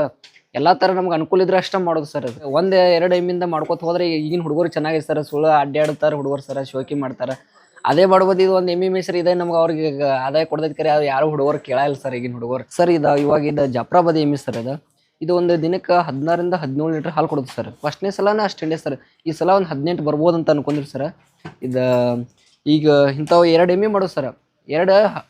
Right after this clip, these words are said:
ಹ-, ಪ್ರೆಸೆಂಟ್ ಹಾಲು ಹಿಂಡ್ತಾ ಇರ್ಬೇಕು ಸರ್. ಎರಡು ಎಮ್ಮೆ ಪ್ರೆಗ್ನೆಂಟ್ ಇರ್ಬೇಕು ಸರ್. ನಾಲ್ಕು ಎಮ್ಮೆ ಮಾಡ್ಕೊಂಡ್ರೆ ಸರ್ ಅದ್ರೊಳಗೆ ಯಾವ ನೌಕರಿನೂ ಬೇಡಾಗಿಲ್ಲ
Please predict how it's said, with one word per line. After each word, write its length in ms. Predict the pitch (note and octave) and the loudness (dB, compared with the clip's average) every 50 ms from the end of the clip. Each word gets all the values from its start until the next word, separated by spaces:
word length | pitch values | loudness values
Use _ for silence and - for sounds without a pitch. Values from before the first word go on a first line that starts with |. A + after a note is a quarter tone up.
| - C3 C3+ | -16 -12 -8
ಹ-, 120 | C#3 B2+ C#3 C3+ C3 - - - _ - | -6 -6 -6 -6 -8 -10 -16 -18 _ -4
ಪ್ರೆಸೆಂಟ್ 340 | D3 D#3 D3 G3+ G#3 G3 - | -2 0 0 0 0 0 2
ಹಾಲು 160 | F3 F3+ G3+ F#3 | 4 4 4 2
ಹಿಂಡ್ತಾ 220 | F#3 F#3+ - G3 G3 F#3+ | 0 -2 2 4 4 4
ಇರ್ಬೇಕು 220 | F#3+ E3+ D#3 - - | 4 0 -4 -4 -4
ಸರ್. 120 | C#3+ D3 F#3 A3 - _ _ _ _ _ _ _ - | -2 -2 -2 -2 -4 _ _ _ _ _ _ _ -6
ಎರಡು 260 | C3 D3+ F3 G3 F#3+ | -2 0 2 2 2
ಎಮ್ಮೆ 200 | F#3+ G3 G#3 A3 A3+ A3 | 2 2 2 0 0 -2
ಪ್ರೆಗ್ನೆಂಟ್ 340 | - D3 D3 F3 G3 G#3 F#3+ F#3 | -4 -4 -2 -2 -2 0 -2 -2
ಇರ್ಬೇಕು 220 | D#3+ E3 D#3+ - - | -2 -4 -6 -6 -8
ಸರ್. 140 | C3+ B2 G#2 - _ _ _ _ _ _ _ _ _ | -10 -10 -10 -12 _ _ _ _ _ _ _ _ _
ನಾಲ್ಕು 300 | B2+ C3+ C#3 D#3+ F#3 - F3 | -4 0 0 0 0 0 0
ಎಮ್ಮೆ 160 | E3 F3 G3+ G#3+ G#3 | -2 -2 0 0 0
ಮಾಡ್ಕೊಂಡ್ರೆ 360 | G3 F#3+ - G3 G3 F#3 F3+ - | 0 0 0 -2 -2 -2 -4 -2
ಸರ್ 120 | F#3 F3 F3 | -2 0 0
ಅದ್ರೊಳಗೆ 320 | E3 - E3 E3 D#3 D#3+ D#3 | 0 0 -2 -2 0 0 0
ಯಾವ 180 | C#3 C3 D3+ E3 E3+ | 0 0 0 -2 -2
ನೌಕರಿನೂ 480 | D#3+ D3+ - D#3+ E3 E3 E3 D#3+ E3 E3 E3 D#3+ D3+ C#3 | -4 -4 -4 -4 -4 -2 -2 -2 -4 -4 -4 -4 -2 -2
ಬೇಡಾಗಿಲ್ಲ 360 | C3 C3 C#3 C#3 C#3 C3+ C3 | -2 -2 -2 -2 -4 -4 -4